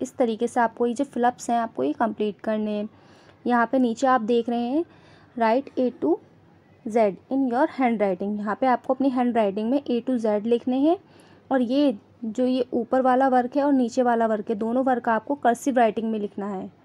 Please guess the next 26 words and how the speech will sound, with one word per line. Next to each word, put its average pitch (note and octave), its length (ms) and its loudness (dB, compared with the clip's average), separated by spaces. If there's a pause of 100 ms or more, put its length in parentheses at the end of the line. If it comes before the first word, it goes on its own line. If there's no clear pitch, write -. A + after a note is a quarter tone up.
(680)
ये A3 100 -2
आपका A3 300 -2
class G#3+ 440 -2
work G3+ 240 -4
है। F3+ 180 -8 (2000)
Open B3 260 2
your C4 220 0
हिंदी B3+ 260 0
writing B3 360 0
book, D4 100 -2 (100)
page A#3+ 240 -2
number A#3+ 260 -4 (160)
eight। A3+ 320 -4 (640)
इसमें C4+ 300 -2
आपको B3+ 320 0
मात्राएं, A#3 680 2 (600)
छोटी B3 340 2 (120)
ई C#4+ 120 2 (100)
और D4+ 100 4
बड़ी A#3+ 320 0
ई B3 40 -2
की C#4+ 140 2
मात्राएं B3+ 480 2
दी B3+ 140 0
गई C4 240 0
हैं। D4 220 2